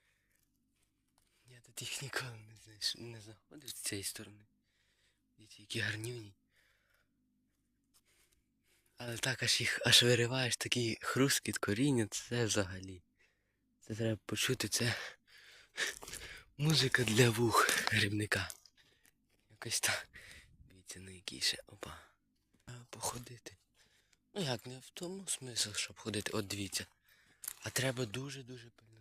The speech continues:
дивитися. Дивіться, який гарний виріс тут. Такого можна де-не-де навіть сісти, якщо не хочеться йти в ці кущі. Просто тако сісти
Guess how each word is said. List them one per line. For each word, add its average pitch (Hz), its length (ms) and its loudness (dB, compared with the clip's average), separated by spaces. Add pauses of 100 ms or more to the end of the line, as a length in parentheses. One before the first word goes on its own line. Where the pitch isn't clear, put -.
дивитися. 95 400 -20 (1080)
Дивіться, 95 360 -20
який 87 260 -20
гарний 87 600 -12 (1160)
виріс 95 340 -8
тут. - 260 -10 (1000)
Такого - 300 -4
можна 135 320 2
де-не-де 123 520 -4 (220)
навіть 120 220 -2
сісти, - 320 2
якщо 101 260 -2 (1300)
не 113 60 -20
хочеться 104 540 -2 (300)
йти - 260 -4
в 107 100 -6
ці - 320 -16 (640)
кущі. - 500 -20 (220)
Просто - 320 -14
тако 127 240 -12
сісти - 420 2